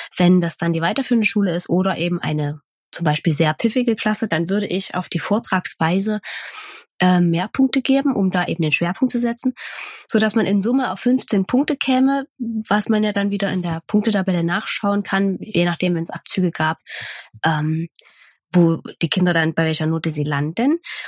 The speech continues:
Und man muss sich vorher überlegen, wenn da jetzt ein Fehler passiert oder was fehlt von den Unterpunkten, die ich gleich nennen werde,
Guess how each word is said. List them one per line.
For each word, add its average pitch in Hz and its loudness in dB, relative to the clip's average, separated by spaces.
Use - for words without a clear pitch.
Und 262 6
man 254 2
muss 220 -2
sich - -6
vorher 247 0
überlegen, 214 -2
wenn 190 2
da 190 0
jetzt 175 -2
ein 165 -2
Fehler 233 2
passiert 165 -2
oder 180 0
was 170 -4
fehlt 247 0
von 180 0
den 170 0
Unterpunkten, 170 -2
die 160 -2
ich 156 -4
gleich 156 -2
nennen 165 0
werde, 170 -2